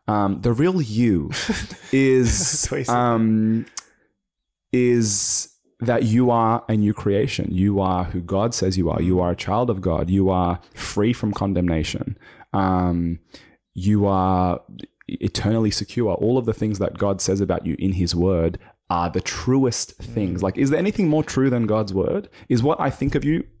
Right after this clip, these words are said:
Speaker 1: true? Is what other people think of you true? Is what you think of you true?
Speaker 2: Mm.
Speaker 1: Um, what people who don't like you think about you, or what people who love you think about you. What God thinks of you is the
Speaker 2: It's true.
Speaker 1: most that is the most important opinion.
Speaker 2: <laughs> Yeah.
Speaker 1: That is the most important,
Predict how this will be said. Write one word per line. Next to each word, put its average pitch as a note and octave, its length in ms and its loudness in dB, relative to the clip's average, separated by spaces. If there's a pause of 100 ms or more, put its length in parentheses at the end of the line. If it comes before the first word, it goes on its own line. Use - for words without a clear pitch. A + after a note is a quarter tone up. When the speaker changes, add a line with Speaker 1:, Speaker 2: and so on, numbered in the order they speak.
(160)
Speaker 1:
true? G#3 300 -2 (460)
Is A#2 160 0
what B2+ 140 0
other A#2 180 -4
people - 240 -4
think C3+ 200 -6
of C3+ 80 -2
you C#3 80 2
true? E3+ 300 -2
Is G#2+ 140 0
what A#2 160 0
you C3 140 -2
think B2 240 -6
of G2 100 -4
you F2+ 240 -2 (300)
true? - 380 -4
Speaker 2:
Mm. A2+ 400 -12
Speaker 1:
Um, G2+ 380 0
what G#2 360 -4
people B2+ 260 -2
who A#2 100 2
don't A2+ 260 -2
like G#2+ 200 -2
you G#2 80 -2
think F#2 200 -8
about - 260 -4
you, F#2 120 -2
or - 40 0
what F#2+ 140 0
people A2+ 200 -2
who G#2+ 140 0
love A2 320 0
you A#2 80 0
think G#2 220 -6
about E2+ 240 -4
you. - 120 -6 (280)
What A#2 400 -4
God E3 420 0
thinks B2 300 -2
of F#2+ 120 -4
you F2+ 360 -4 (180)
is B2 180 0
the C3 60 2
Speaker 2:
It's C3 80 4
true. C3+ 80 2
Speaker 1:
most - 320 -4 (1000)
that D#3 140 2
is F3 140 2
the D#3 60 2
most D3 260 0
important C#3 400 2
opinion. C#3 560 -2
Speaker 2:
<laughs> - 60 -12
Yeah. - 120 -8
Speaker 1:
That B2 140 2
is C#3+ 100 2
the C#3 80 2
most C3 280 0
important, C3+ 840 -2